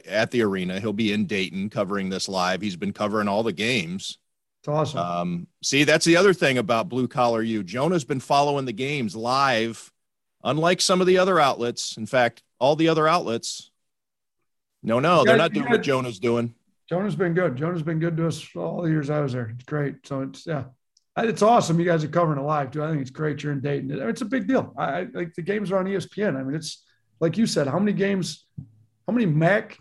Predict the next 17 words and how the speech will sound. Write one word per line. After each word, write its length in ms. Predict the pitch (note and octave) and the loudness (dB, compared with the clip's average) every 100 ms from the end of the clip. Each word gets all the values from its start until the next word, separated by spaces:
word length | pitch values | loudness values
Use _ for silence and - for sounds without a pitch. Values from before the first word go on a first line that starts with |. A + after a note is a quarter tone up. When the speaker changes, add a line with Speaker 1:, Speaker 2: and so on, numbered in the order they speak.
| D#3 | -4
Speaker 2:
games 340 | F#3+ A3 F3+ | 0 2 2
are 120 | D#3+ | 2
on 380 | F3 F3+ A#3+ A3 - _ _ _ _ | 2 0 -2 -12 -20 _ _ _ _
E 120 | G3 | 0
S 100 | F#3 | 0
P 220 | - F#3+ | 0 0
N? 220 | D#3+ A2+ - _ | 0 0 -10 _
Like, 160 | D3+ D#3 D#3 C#3+ | -8 -8 -8 -6
the 300 | F#3 F#3 F3 | -6 -4 -4
E 40 | |
S 120 | D#3 | -4
P 200 | - E3+ | -4 -4
N. 220 | D3+ B2+ - _ _ _ - | -4 -4 -12 _ _ _ -12
I 60 | E3 | -6
mean, 180 | D3+ | -4
we 80 | D3 | -2
get 160 | D3 | -4